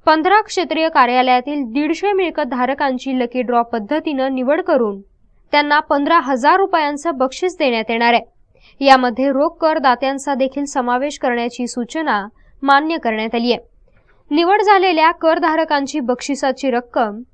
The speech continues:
त्या मिळकतधारकांच्या नावावर महापालिकेकडे जमा करण्यात येणार आहे.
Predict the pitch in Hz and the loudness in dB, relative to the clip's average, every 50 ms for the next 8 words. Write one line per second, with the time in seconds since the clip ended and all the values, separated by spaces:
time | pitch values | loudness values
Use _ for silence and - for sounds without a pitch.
0 | _ _ _ _ - - 330 330 320 311 311 320 311 - 381 339 320 311 320 339 | _ _ _ _ -4 0 0 2 2 2 0 0 0 0 0 0 0 0 0 0
1 | 339 339 330 320 311 302 - 339 320 294 254 226 226 233 269 320 311 254 214 196 | 0 0 -2 -4 -4 -4 -2 -2 -2 0 0 0 2 2 2 2 2 2 -2 -2
2 | 196 196 214 - _ _ _ _ _ 285 302 349 339 392 427 415 427 392 320 359 | -4 -8 -12 -16 _ _ _ _ _ 0 2 2 4 2 4 6 6 6 6 2
3 | 302 349 339 - 294 262 269 302 247 262 247 247 254 294 294 294 240 226 220 226 | 0 -2 -2 0 0 0 0 -2 -2 -2 -2 0 -2 -2 -2 -2 -2 -2 -2 -4
4 | 220 233 226 226 233 233 233 220 | -4 -4 -4 -2 0 0 0 0